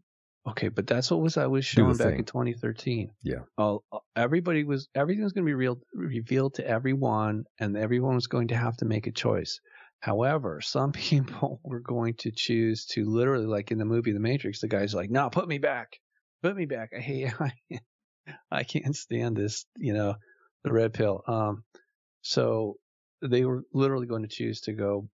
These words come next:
Speaker 1: back to sleep and, uh, serve the dark side. So in that regard, their ignorance is their bliss.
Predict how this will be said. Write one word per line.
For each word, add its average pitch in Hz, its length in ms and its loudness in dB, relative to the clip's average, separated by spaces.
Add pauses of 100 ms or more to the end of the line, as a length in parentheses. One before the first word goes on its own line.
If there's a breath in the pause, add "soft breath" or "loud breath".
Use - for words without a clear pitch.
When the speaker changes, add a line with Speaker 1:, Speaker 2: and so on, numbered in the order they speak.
Speaker 1:
back 107 220 0
to - 80 -18
sleep 78 280 -12 (440)
and, 101 420 0 (200)
uh, 101 180 -2
serve 110 280 0
the 120 100 -2
dark 143 240 2
side. 78 240 -8 (480)
So 107 480 0 (420)
in 127 220 0
that 123 180 0
regard, 123 640 -2
their 113 240 2
ignorance 120 540 -2
is 113 120 -4
their 110 140 -2
bliss. - 400 -12